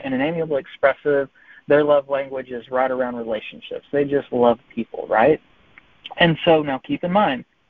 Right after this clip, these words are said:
Bob's that driver expressive, and he's gotten good at what he's at, so he's a busy man right now.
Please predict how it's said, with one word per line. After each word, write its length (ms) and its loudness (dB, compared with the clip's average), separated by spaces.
Bob's 300 2
that 160 -6
driver 400 -4
expressive, 680 -6
and 60 2
he's 80 2
gotten 260 4
good 160 0
at 100 -6
what 120 -4
he's 120 -4
at, 240 -2
so 100 -4
he's 120 -4
a 100 -8
busy 260 2
man 300 2
right 240 0
now. 240 0